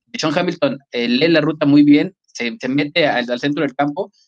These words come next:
y obviamente el pase de, de, de Drew Lock es preciso y, y es lo que mantiene y lo que hace que los Broncos,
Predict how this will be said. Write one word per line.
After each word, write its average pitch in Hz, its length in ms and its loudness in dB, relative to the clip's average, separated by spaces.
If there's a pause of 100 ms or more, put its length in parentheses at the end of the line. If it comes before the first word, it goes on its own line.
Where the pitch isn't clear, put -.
(120)
y 113 180 -6
obviamente 123 480 -2
el 120 140 -6
pase 135 240 -4
de, 110 240 -2
de, 107 200 -8
de 110 100 -6
Drew 123 160 -10
Lock 127 160 -6
es - 220 -10
preciso 127 520 -4
y, 139 80 -2
y - 580 -10
es 120 160 0
lo 147 120 0
que 143 100 -2
mantiene 139 560 2
y 151 100 6
lo 120 160 0
que 127 160 0
hace 139 160 -4
que 139 100 -6
los 120 120 -6
Broncos, 139 400 -2